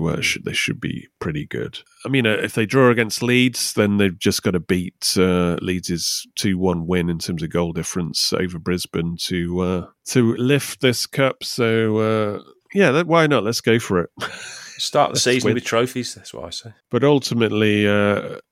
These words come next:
Speaker 1: there's a good look, there's a strong look about this, uh, Villa team. So, uh,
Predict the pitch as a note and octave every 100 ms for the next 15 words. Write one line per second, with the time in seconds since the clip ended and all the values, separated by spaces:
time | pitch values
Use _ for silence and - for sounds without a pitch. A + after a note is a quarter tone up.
0 | _ _ _ C#3 C#3 C3+ D#3 B2+ C#3 C#3
1 | C3+ C3 B2 - D3 B2 A#2 A#2 - G2
2 | F#2 F#2 - - G#2 F#2+ - G2+ F#2+ -
3 | G#2 F#2+ F2+ G#2+ G2 G2 G2 G2 G2 F#2+